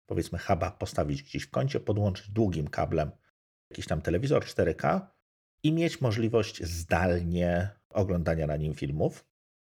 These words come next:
bez, bez kupowania jakichś dodatkowych przystawek. No niestety nie. Niestety to się nie uda. Kolejnym sporym minusem tego urządzenia jest jego cena,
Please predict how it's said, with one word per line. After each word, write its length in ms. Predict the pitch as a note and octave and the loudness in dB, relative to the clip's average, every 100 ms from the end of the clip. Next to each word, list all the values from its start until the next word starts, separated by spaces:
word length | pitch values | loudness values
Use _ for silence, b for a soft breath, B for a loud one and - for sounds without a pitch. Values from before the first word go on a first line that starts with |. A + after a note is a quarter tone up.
| _ - | _ -4
bez, 480 | G#2+ G2 - - - | 2 2 0 -8 -6
bez 220 | F#2 F2+ | 0 -2
kupowania 420 | - F#2 D#2+ D#2+ D2 | -2 -4 -2 0 0
jakichś 240 | C#2 F2 | -4 -4
dodatkowych 440 | D#2+ D2 - F#2+ | -2 -2 -2 -6
przystawek. 560 | - - - F#2 B2 - | -6 -6 0 0 0 -4
No 220 | A2+ A#2+ C#3+ | -2 4 4
niestety 500 | B2+ A#2 A#2+ - E2 | 4 2 2 2 0
nie. 180 | C2 - _ _ _ _ _ | 0 -8 _ _ _ _ _
Niestety 400 | A#2+ G2+ G#2 - | -4 0 -2 -2
to 100 | F#2 | -6
się 160 | - E2+ | -4 -2
nie 140 | E2+ | -2
uda. 200 | C2 - - _ _ _ _ _ | -2 -6 -16 _ _ _ _ _
Kolejnym 480 | G#2 G2+ C#3+ C#3+ A#2 | 2 4 2 0 -2
sporym 580 | - - B2 C#3 G#2+ | -8 2 4 4 4
minusem 380 | F#2 D#2+ D#2+ E2+ | 0 -2 -2 -2
tego 220 | E2+ D#2+ | -2 -2
urządzenia 440 | - F2 D#2+ G#2 C#3+ | -2 0 0 0 0
jest 180 | C#3 E3 | 0 0
jego 160 | F3+ | -2
cena, 300 | F3 - - | 0 -2 -4